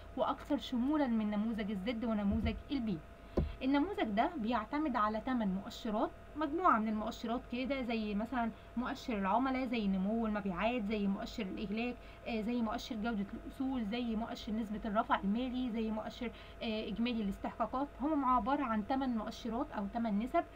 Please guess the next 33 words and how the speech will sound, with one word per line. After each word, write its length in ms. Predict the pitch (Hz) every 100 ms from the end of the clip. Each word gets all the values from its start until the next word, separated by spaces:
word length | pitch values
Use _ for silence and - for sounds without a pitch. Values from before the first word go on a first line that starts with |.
| - - -
بيتحسبوا 500 | 247 - 330 302 262
بشكل 340 | - 262 -
معين 440 | 208 190 220 233 214
كده 200 | 254 226
بالاعتماد 460 | 214 208 208 233
على 180 | 233 214
الأرقام 340 | 226 196 262 233
السنة 380 | - 208 226
دي 100 | 214
والسنة 420 | 208 202 247 214 -
السابقة، 420 | - - 240 277 294 - -
وأبدأ 260 | 285 285 277
إن 100 | 233
أنا 120 | 240
أحسبهم 580 | 254 262 - 262 226 311 381 - - - - - - - - -
على 160 | 233
نفس 260 | 247 302 320
النظام 440 | 233 196 247 247
وفقا 280 | 240 - 247
لمعادلة، 540 | 202 196 214 277 285 285 - -
وابدا 320 | 269 233 208
ان 100 | 226
انا 160 | 247 254
اجيب 360 | 202 196 240 - -
قيمه 300 | 240 220 220 - -
ال، 140 | 277 -
ال 160 | 247 202
بي، 220 | 196 247
آه، 300 | 196 196 196
الام 380 | 233 - 285 285
اللي 160 | 220 202
موجود 380 | 196 190 247
عندي 380 | 226 233 240 269